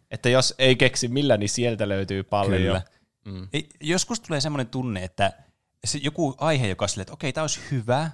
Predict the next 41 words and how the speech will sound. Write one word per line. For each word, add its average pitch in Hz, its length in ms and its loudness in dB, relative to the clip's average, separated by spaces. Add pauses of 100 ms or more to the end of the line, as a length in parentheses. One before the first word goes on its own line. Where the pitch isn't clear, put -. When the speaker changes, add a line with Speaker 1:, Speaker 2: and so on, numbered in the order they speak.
(800)
Speaker 2:
mut 147 260 -10 (140)
sit - 260 -16 (120)
ei 151 120 2
oo 170 60 4
semmonen, 156 240 0
että 127 120 -4
nyt - 160 -2
mä 127 120 4
haluaisin 101 440 0
puhua 87 220 -4
tästä. - 280 -8
Ei 113 140 -2
tuu 135 100 -2
se, 127 260 0
tiedättekö 123 220 -2
te 101 80 -2
sen 101 220 -2
tunteen? 87 360 -8
Speaker 1:
Niin 127 100 2
se 131 80 6
ei 123 60 10
Speaker 3:
Niin. 120 80 8
Speaker 1:
oikein 120 200 2
nyt 123 120 -2
sovi 127 260 0
tähän 101 440 -2
Speaker 2:
Niin, 101 140 -2
Speaker 1:
viikkoon. 151 320 6
Speaker 2:
kyllä, 107 280 2
just 117 340 -4
näin. 82 260 -4
Speaker 3:
Mm. 90 60 -10 (180)
Speaker 2:
Niin 113 120 -6
semmosia 151 460 0
tulee. 87 420 -2
Se, 156 220 -2
se 156 120 2
on 180 80 4
ehkä 123 160 0
se 117 140 -2
yleisin, 104 440 2